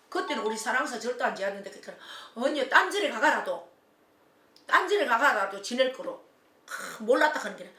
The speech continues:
내가 이랬다. "우리 손님들만큼 연부 잘해주나?"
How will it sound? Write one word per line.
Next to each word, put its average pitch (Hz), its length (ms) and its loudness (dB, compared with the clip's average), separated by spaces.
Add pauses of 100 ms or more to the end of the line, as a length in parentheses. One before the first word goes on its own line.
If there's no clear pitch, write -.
(760)
내가 269 200 4
이랬다. 277 320 -4 (580)
"우리 311 180 0
손님들만큼 311 960 2
연부 285 220 -8
잘해주나?" 233 460 -8